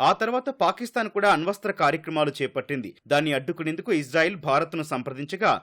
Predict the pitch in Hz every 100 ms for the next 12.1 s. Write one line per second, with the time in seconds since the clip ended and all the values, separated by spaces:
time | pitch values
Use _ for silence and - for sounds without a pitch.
0 | - 156 151 214 - 190 262 247 165 175
1 | 214 196 180 175 180 135 156 175 160 143
2 | 127 - 143 98 - - 185 240 262 226
3 | 220 214 202 160 151 185 185 208 147 -
4 | 170 - 220 254 139 175 190 196 - 240
5 | 160 151 175 156 147 139 156 160 156 -
6 | 123 165 220 240 220 285 165 165 214 208
7 | 190 190 160 147 180 170 107 _ 175 180
8 | 190 247 - 165 170 185 170 135 139 156
9 | 143 123 127 113 - - 151 254 254 247
10 | 180 185 196 - 208 170 175 180 175 170
11 | 151 - 180 160 156 143 156 131 120 123
12 | 92